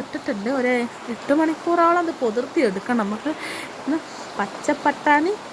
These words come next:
ആണ് ഉണ്ടാക്കുന്നത്. വറുത്തെടുക്കൂലേ, ആദ്യമൊക്കെ സ്കൂളൊക്കെ വിട്ട് വരുമ്പോൾ വാങ്ങുമായിരുന്നു. അപ്പം ഈ പട്ടാണിക്കടല ഇനി നമുക്ക് ന-, നനവ്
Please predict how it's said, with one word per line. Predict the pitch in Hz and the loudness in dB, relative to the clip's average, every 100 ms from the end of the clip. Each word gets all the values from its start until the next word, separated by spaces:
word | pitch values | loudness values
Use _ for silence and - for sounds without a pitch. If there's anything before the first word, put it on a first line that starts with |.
| - - - - - | -14 -14 -14 -8 0
ആണ് | 220 220 | 2 2
ഉണ്ടാക്കുന്നത്. | 185 180 196 214 214 208 | 2 0 2 0 2 4
വറുത്തെടുക്കൂലേ, | 202 - - - 254 202 202 185 175 - - - - - 185 | 2 0 -2 4 4 4 0 2 0 -4 -14 -14 -14 -6 -2
ആദ്യമൊക്കെ | 196 208 269 | 0 2 0
സ്കൂളൊക്കെ | - 285 294 302 | 2 4 4 4
വിട്ട് | 277 277 277 | 2 4 4
വരുമ്പോൾ | 254 254 254 202 | 4 4 4 4
വാങ്ങുമായിരുന്നു. | 190 196 214 214 202 208 294 - - - - - | 4 2 2 2 0 -2 -6 -10 -12 -12 -14 -12
അപ്പം | - 277 | -2 0
ഈ | 339 - - | 0 -2 0
പട്ടാണിക്കടല | 214 - 247 254 262 247 254 247 214 | 0 4 6 6 6 2 2 2 2
ഇനി | 214 | 2
നമുക്ക് | 208 202 311 349 - - - - - - - - 220 | 0 0 0 0 -4 -14 -12 -12 -12 -14 -14 -6 0
ന-, | 208 214 202 - 214 | 4 4 4 0 0
നനവ് | 214 233 277 | 2 4 4